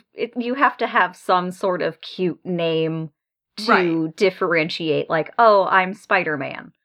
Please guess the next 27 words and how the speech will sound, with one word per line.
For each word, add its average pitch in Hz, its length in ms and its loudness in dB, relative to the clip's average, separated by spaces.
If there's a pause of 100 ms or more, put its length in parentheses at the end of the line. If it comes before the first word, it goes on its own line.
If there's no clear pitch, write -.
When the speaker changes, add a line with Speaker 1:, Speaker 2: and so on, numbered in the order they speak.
(320)
Speaker 2:
Yeah, 202 360 0
exactly. 202 360 2
Speaker 1:
Yeah, 254 100 6
we're 262 200 4
all 254 140 8
Speaker 2:
Like, 202 140 2
Speaker 1:
Spider-Man. 180 600 2
<laughs> - 640 -4
Speaker 2:
yeah, 202 380 2
people 285 340 0
call 294 380 6
him 233 220 -8
Spider-Punk, 220 840 0
and 185 200 -2
he's, 175 320 -4
like, 160 280 0
initially 160 500 -2
kind 156 260 -4
of 156 80 -8
like, 156 400 -6
"Just 160 320 -14 (220)
don't 180 180 -8
call 170 160 -4
me 151 120 -6
that." 135 280 -2 (320)
But, 165 440 2
like, 165 260 0